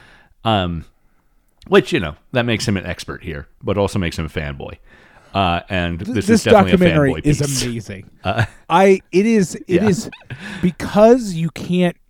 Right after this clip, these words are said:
Speaker 2: because even without no-, even without noticing that, which I did not notice that particular element, you can't,
Speaker 1: Yeah.
Speaker 2: it, it reads, it, it,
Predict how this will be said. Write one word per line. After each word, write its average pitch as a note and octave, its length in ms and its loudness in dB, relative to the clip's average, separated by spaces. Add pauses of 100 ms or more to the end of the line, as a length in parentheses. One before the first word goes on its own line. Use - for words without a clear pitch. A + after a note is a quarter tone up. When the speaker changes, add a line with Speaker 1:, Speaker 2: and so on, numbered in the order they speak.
(460)
Speaker 2:
because D#3+ 720 -2
even F#3+ 240 -2
without D3+ 260 2
no-, A#2 280 0
even C3+ 260 0
without D3+ 280 0
noticing G#2 440 -4
that, E2 180 -16
which G#2 140 -6
I A2+ 40 -4
did C3+ 160 -4
not C3+ 200 -6
notice G#2+ 300 -8
that G2+ 160 -10
particular G2+ 340 -14
element, F#2 400 -12 (600)
you D#3 180 2
can't, F#3+ 440 -6 (200)
Speaker 1:
Yeah. F#2 220 -4 (140)
Speaker 2:
it, E3 120 -6
it - 100 -10
reads, D#3+ 720 -4
it, D#3+ 160 -4 (540)
it, F#3 220 -6